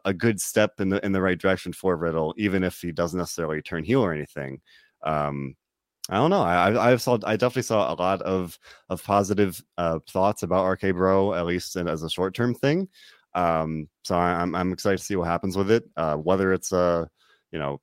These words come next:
if it's, if, if it doesn't last long and they face the WrestleMania Backlash, or if this is more of a, you know, f-, short, you know, middle term, like, couple months. Who know?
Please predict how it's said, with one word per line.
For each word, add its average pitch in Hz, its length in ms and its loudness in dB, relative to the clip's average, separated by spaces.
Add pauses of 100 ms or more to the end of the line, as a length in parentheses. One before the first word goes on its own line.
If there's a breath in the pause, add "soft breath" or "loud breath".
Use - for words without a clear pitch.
(280)
if 101 140 -2
it's, - 200 -4
if, 107 140 0
if 104 160 0
it 90 60 -4
doesn't 92 180 0
last 90 260 -2
long 87 200 0
and 90 100 -2
they 82 60 -4
face 90 240 -4
the 90 80 -6
WrestleMania 87 400 -2
Backlash, 135 320 0
or 92 100 -2
if 85 80 -4
this 85 160 -6
is 90 140 -8
more 90 180 0
of 82 140 -2
a, 85 240 0 (420)
you 202 100 -8
know, 78 200 -4 (240)
f-, - 180 -20 (160)
short, 123 420 0
you 101 140 -4
know, 87 80 2
middle 107 260 4
term, 95 280 -2
like, 85 120 -2 (140)
couple 127 220 0
months. 117 240 0
Who 143 100 2
know? 190 120 2